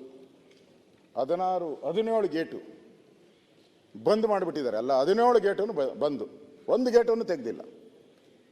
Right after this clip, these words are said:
ನಿಮ್ ಕಾರ್ಯಕ್ರಮ ಇಲ್ಲಿ ಮೂರು ಇಪ್ಪತ್ತೆರಡು ಶುರು ಆಗ್ತಾ ಇದೆ. ಮೂರು ಇಪ್ಪತ್ತೆರಡಕ್ಕೆ ಅಲ್ಲಿ ಅರ-, ಆ, ಅಲ್ಲಿ ಸುಮಾರು ಎಪ್ಪತ್ತರಿಂದ ಎಂಬತ್ತು ಸಾವಿರ ಜನ ಸೇರ್ತಾರೆ. ಪೊಲೀಸ್ ವರ್ಗದಲ್ಲಿ ತಡೆಯಕ್ಕೆ ಆಗಲ್ಲ.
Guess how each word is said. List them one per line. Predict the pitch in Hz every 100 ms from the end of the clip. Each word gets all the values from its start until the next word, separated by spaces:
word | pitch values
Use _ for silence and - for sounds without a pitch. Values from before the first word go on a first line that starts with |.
| _ _ _ _ _ _ _ _ _ _ _ _ 135
ನಿಮ್ | 160 147
ಕಾರ್ಯಕ್ರಮ | 151 196 190 196 196 196
ಇಲ್ಲಿ | 190 190
ಮೂರು | 175 202
ಇಪ್ಪತ್ತೆರಡು | 196 196 185 185 190 185
ಶುರು | 185 196 226
ಆಗ್ತಾ | 196 143
ಇದೆ. | 120 151 190 - -
ಮೂರು | 151 247 247
ಇಪ್ಪತ್ತೆರಡಕ್ಕೆ | 233 233 220 214 214 262
ಅಲ್ಲಿ | 247 208
ಅರ-, | 175 202
ಆ, | 175 170 156
ಅಲ್ಲಿ | 117 160 208 262 - - -
ಸುಮಾರು | 185 202 180
ಎಪ್ಪತ್ತರಿಂದ | 175 214 202 214 190
ಎಂಬತ್ತು | 165 143 139
ಸಾವಿರ | 123 117
ಜನ | 110 123
ಸೇರ್ತಾರೆ. | - 87 - - - - - _ _ _ _ _ _ _ _ _ _
ಪೊಲೀಸ್ | 180 202 196 170
ವರ್ಗದಲ್ಲಿ | 143 160 160 220
ತಡೆಯಕ್ಕೆ | 139 143 143 120
ಆಗಲ್ಲ. | 131 117